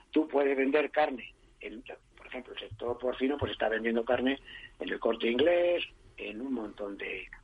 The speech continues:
de entidades, o sea, grandes superficies, ya con el sello de bienestar animal, ¿no? O sea, eso demuestra la preocupación que tiene el sector en este, en este sentido, ¿no? Pero al ganadero no, no le cuesta, no le cuesta nada, ¿no?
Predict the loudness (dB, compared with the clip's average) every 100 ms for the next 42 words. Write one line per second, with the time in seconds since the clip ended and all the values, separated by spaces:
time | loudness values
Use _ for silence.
0 | -20 -10 -2 2 4 2 0 -8 -20 -20
1 | -20 -20 -20 -20 -20 -8 -2 0 2 6
2 | 6 6 2 -2 -4 -4 -2 0 2 2
3 | 2 4 2 2 0 -4 -10 0 2 2
4 | 2 2 2 2 2 0 -4 -8 -12 -14
5 | -16 -20 -20 -20 -18 -16 -16 -16 -14 -8
6 | -4 -4 -4 -2 -2 2 2 4 2 2
7 | 0 -2 0 2 2 -2 _ _ _ -14
8 | -10 -6 -2 2 2 2 0 0 -2 -2
9 | -4 -4 -6 -8 -8 -12 -14 -20 -16 -12
10 | -10 -8 2 4 6 4 2 0 2 2
11 | 0 -10 -18 -6 0 0 0 0 0 0
12 | -6 -4 -10 -8 -6 -6 -8 -14 -14 -16
13 | -18 -18